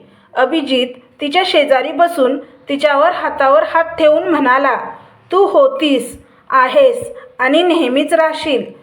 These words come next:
शर्वरी आता थोडंसं ठीक होऊ लागली, चालू लागली होती, बोलू लागली होती.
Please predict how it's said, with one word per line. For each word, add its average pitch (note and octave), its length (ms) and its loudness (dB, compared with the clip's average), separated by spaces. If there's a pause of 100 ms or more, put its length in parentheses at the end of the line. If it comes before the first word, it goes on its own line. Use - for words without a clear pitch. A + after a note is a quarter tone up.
(240)
शर्वरी D4 520 2
आता F4 500 0 (280)
थोडंसं D4+ 380 0
ठीक D4+ 400 -2
होऊ D#4 220 4
लागली, D4+ 520 -2 (340)
चालू C4 300 0
लागली D4+ 320 -2
होती, D4 600 -2 (200)
बोलू C4 360 2
लागली D#4 300 0
होती. D4+ 640 -4